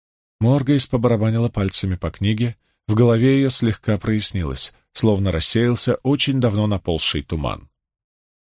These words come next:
В памяти зашевелились какие-то воспоминания о двуречье. Затлела какая-то искра, которую никак не удавалось раздуть. Двуречье. Эту область вряд ли можно вообще назвать частью Андора.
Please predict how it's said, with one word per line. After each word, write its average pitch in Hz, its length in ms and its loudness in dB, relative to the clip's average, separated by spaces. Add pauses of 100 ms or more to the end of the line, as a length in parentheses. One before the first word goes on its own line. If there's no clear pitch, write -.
В - 140 -18
памяти 123 380 0
зашевелились 104 680 0
какие-то 107 380 -4
воспоминания 107 640 -2
о 82 40 -4
двуречье. 92 600 -2 (460)
Затлела 123 640 0
какая-то 123 480 -2
искра, 131 480 -2 (220)
которую 123 380 2
никак 123 300 -2
не 139 60 0
удавалось 131 480 0
раздуть. 110 520 -2 (320)
Двуречье. 104 1120 0 (340)
Эту 113 220 2
область 135 420 0
вряд 147 300 0
ли 117 120 0
можно 120 360 0
вообще 135 440 0
назвать 107 380 -2
частью 120 380 0
Андора. 135 440 -2